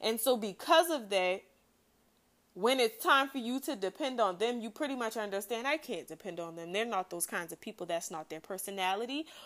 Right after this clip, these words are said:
Or perhaps the family structure, it might be that they don't really groom dependable people and you decided to break the mold and do something different.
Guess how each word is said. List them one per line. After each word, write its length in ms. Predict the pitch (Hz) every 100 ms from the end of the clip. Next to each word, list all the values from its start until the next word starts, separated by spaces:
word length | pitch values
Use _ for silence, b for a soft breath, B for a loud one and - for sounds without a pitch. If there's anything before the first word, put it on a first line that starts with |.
| B B
Or 340 | - 294 294 277
perhaps 640 | - 269 294 320 277 - - b -
the 120 | 214
family 420 | 277 262 262 262
structure, 640 | - 226 208 - 302 302 320 B
it 140 | - 233
might 280 | 240 190 170
be 220 | 226 240
that 440 | 208 196 170 -
they 140 | 185 202
don't 240 | 220 196
really 220 | 202 214
groom 400 | 170 190 196 208
dependable 520 | 180 175 226 202 180
people 380 | 185 240 - 240
and 240 | 214 170 170
you 140 | 214
decided 500 | 180 170 185 170 175
to 100 | 208
break 300 | 180 175 175
the 80 | 180
mold 380 | 165 165 165 165
and 120 | 151
do 120 | 160
something 400 | - 151 135 147
different. 400 | 139 - - -